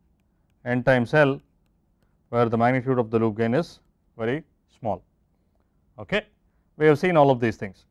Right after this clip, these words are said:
What does it mean? If the magnitude of the loop gain is very small, we can simply neglect the feedback part of it.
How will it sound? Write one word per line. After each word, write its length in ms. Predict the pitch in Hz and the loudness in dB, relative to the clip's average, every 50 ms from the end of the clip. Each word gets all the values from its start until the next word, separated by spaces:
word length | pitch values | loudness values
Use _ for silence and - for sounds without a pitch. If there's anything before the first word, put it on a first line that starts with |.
| _ _ _ _ _ _ | _ _ _ _ _ _
What 160 | - 147 185 | 2 4 4
does 120 | 190 190 180 | 6 6 6
it 80 | 175 | 6
mean? 320 | 143 139 156 214 240 247 - _ _ _ _ _ _ _ _ _ _ _ _ _ _ _ _ _ _ _ _ _ _ _ _ _ _ _ _ _ _ _ _ _ _ _ _ _ _ _ _ _ _ _ _ _ _ _ _ _ _ _ _ _ _ - | 4 4 2 2 0 -2 -6 _ _ _ _ _ _ _ _ _ _ _ _ _ _ _ _ _ _ _ _ _ _ _ _ _ _ _ _ _ _ _ _ _ _ _ _ _ _ _ _ _ _ _ _ _ _ _ _ _ _ _ _ _ _ -4
If 220 | 160 180 175 185 | -4 -4 2 6
the 100 | 220 214 | 6 8
magnitude 460 | 180 165 170 185 196 185 170 190 180 | 8 8 6 6 4 2 2 4 4
of 100 | 175 156 | 4 4
the 60 | 147 | 4
loop 220 | 143 135 151 156 147 | 4 4 2 2 2
gain 200 | 160 165 165 160 | 2 2 2 2
is 120 | 151 117 | 0 0
very 260 | 107 120 135 151 147 | 0 -2 -2 0 -2
small, 460 | 127 - - 147 147 135 123 147 - - _ _ _ _ _ _ _ _ - | -4 -2 2 4 4 6 4 2 -4 -12 _ _ _ _ _ _ _ _ -2
we 120 | 127 135 | -2 0
can 300 | 123 143 143 139 131 123 | 2 2 2 2 2 0
simply 300 | - 147 147 147 175 170 | -2 -2 -2 0 2 2
neglect 420 | 147 131 135 139 165 175 170 147 139 | 4 4 2 4 6 6 4 6 4
the 100 | 139 127 | 2 2
feedback 420 | - 143 139 131 143 143 135 - | 2 0 2 6 6 6 6 6
part 220 | - 120 117 104 | 4 4 4 4
of 120 | 110 104 - | 2 0 0
it. 200 | 170 185 - | 0 0 -2